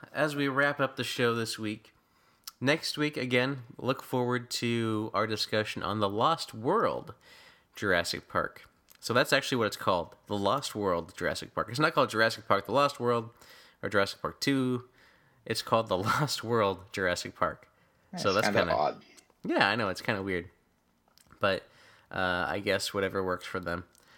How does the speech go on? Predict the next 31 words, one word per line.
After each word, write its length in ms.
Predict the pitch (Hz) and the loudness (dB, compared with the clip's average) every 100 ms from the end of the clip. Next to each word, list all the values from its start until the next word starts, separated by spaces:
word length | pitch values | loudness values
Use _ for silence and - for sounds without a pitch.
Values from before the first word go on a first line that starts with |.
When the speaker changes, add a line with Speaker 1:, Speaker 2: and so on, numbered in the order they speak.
| - _ - | -20 _ -4
Speaker 1:
So 220 | 123 113 | 2 2
we'll 80 | 113 | 2
be 100 | 123 | 0
discussing 520 | 120 156 151 139 123 | 0 0 0 0 2
that 220 | 120 113 | 2 2
next 360 | 113 117 - 110 | 0 -2 -4 -6
week. 340 | 123 - - _ _ _ - | -6 -8 -18 _ _ _ -2
And 800 | 110 107 104 104 101 101 - 120 - | 2 2 2 0 -2 -4 -6 -12 -4
question 480 | - 262 - 196 180 | 2 2 2 -4 -2
for 180 | - | -2
you, 320 | 139 113 135 110 | -2 2 0 0
Paulo, 540 | - 87 80 82 107 151 | 2 2 2 -2 -2 2
and 220 | 175 185 | 2 0
for 220 | - 139 | 0 2
our 120 | 117 | 2
listeners. 560 | 90 90 - - - - _ _ _ _ _ _ _ _ _ _ _ _ _ _ - | 0 -4 -6 -14 -14 -16 _ _ _ _ _ _ _ _ _ _ _ _ _ _ -10
Speaker 2:
Shoot 260 | - 175 156 | 2 4 4
it. 120 | - - _ _ _ _ _ _ _ _ _ _ _ | 2 -6 _ _ _ _ _ _ _ _ _ _ _
Speaker 1:
Would 220 | 127 131 120 | 2 2 4
you 260 | 135 240 | 0 0
go 440 | 185 131 95 113 120 117 - | 2 2 2 0 -4 -12 -8
to 140 | - 131 | 0 0
a 60 | |
dinosaur 600 | 101 110 123 139 - 117 110 | 4 4 4 0 0 0 0
theme 320 | - 123 117 | 0 0 0
park 400 | - 92 92 - - | 2 2 2 -4 0
as 320 | 101 98 - | 2 0 -4
depicted 580 | - - 117 110 95 90 | -6 -2 -2 0 -2 0
in 220 | 104 104 | -2 -2
Jurassic 440 | 95 92 92 98 | 0 0 0 -4
Park 380 | - 90 - - | 2 2 2 -8